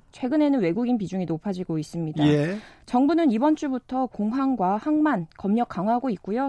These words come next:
Speaker 1: 특히 방역 강화 대상 국가에서 입국하는 모든 외국인은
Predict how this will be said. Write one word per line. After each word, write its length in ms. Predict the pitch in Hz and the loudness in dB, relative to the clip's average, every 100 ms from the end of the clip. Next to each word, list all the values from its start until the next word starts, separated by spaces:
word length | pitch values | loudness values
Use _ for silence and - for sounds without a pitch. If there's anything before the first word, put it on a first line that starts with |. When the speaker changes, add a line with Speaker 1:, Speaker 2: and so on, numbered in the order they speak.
| 269 | -6
Speaker 1:
특히 480 | 302 - 254 247 247 | -10 -8 -6 -4 -6
방역 400 | - 190 247 294 | -6 -2 -2 -2
강화 260 | - 214 208 | -4 -4 -2
대상 320 | 208 175 202 | -4 -4 -4
국가에서 560 | 190 - 208 190 202 202 | -6 -4 -2 -2 -2 -6
입국하는 800 | 196 - - 233 190 240 190 | -6 -8 -8 -6 -2 -2 -2
모든 340 | 196 254 330 320 | 0 0 0 0
외국인은 800 | 185 196 196 - 190 226 277 | -2 -4 -6 -4 -2 0 0